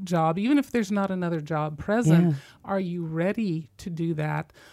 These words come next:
Speaker 1: One way you might know is the reaction of the people. If they are saying, "Well, oh, we would love you back," that's a good time to go.
Speaker 2: Yeah.
Speaker 1: You are, you're, you're still really,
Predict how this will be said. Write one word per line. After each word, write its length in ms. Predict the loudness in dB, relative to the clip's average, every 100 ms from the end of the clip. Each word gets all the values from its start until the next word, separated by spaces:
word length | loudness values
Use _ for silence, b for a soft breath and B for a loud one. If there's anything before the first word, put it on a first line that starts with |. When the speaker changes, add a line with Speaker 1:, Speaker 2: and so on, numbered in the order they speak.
| B B
Speaker 1:
One 340 | -4 0 2 2
way 160 | 2
you 180 | 2 0
might 300 | 0 -2 -2
know 340 | -2 0 0
is 220 | 0 -4 -4
the 140 | -4
reaction 640 | -2 -2 -4 -6 -6 -4
of 160 | -4 -6
the 100 | -8
people. 600 | -6 -2 -2 -2 -4 -4
If 180 | -6 -8
they 600 | -4 -2 0 -2 -4 -6 _ -10 -8
are 60 |
saying, 520 | -6 -6 -4 -2 -4 -6 -4
"Well, 360 | -2 0 -2 -2
oh, 420 | -2 0 0 -2 0
we 120 | 0
would 160 | 0 0
love 200 | 0 0
you 140 | -2
back," 720 | 0 0 0 -2 -4 -10 -20 b b b b b _ _
that's 400 | -2 0 0 -2
a 60 | -4
good 380 | -2 -2 -2 -6
time 380 | -4 -2 -2 -4
to 120 | -8
go. 600 | -2 0 2 0 -4 2
Speaker 2:
Yeah. 380 | 10 12 12 8
Speaker 1:
You 40 | 4
are, 360 | 0 -4 -8 -14
you're, 300 | -8 -4 -4 -6
you're 200 | -6 -4
still 380 | -4 -6 -4 -4
really, 460 | -4 -4 -2 -4